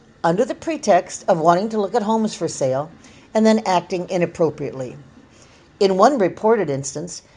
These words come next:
the individual profiled and texted and emailed the broker, stating that he was a qualified buyer. He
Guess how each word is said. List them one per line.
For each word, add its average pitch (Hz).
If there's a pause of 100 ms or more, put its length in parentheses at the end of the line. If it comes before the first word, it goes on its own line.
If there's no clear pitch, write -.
(140)
the 214
individual 190 (300)
profiled 214
and 147
texted 190 (140)
and 135 (120)
emailed 196 (300)
the 170
broker, 151 (400)
stating 233
that 156
he 190
was 165
a 151
qualified 214
buyer. 151 (300)
He 190